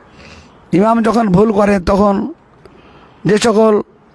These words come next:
হাফেজগণ ভুল ধরিয়ে দেন, মনে হয় তাদের কাছে আমি শিশু বা-, শিশু বাচ্চার থেকে অব-,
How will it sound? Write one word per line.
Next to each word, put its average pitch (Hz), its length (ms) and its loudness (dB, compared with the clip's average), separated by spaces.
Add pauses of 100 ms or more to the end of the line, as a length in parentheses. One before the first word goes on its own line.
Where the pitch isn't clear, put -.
(800)
হাফেজগণ 202 600 0 (1000)
ভুল 220 140 2 (100)
ধরিয়ে 208 300 0
দেন, 196 180 0 (1500)
মনে 196 200 0
হয় 208 220 2
তাদের 196 300 0
কাছে 208 160 -2 (100)
আমি 196 160 2 (360)
শিশু 220 220 2 (120)
বা-, 196 140 -6 (380)
শিশু 240 280 -2
বাচ্চার 254 360 -2
থেকে 226 140 2 (120)
অব-, 233 260 0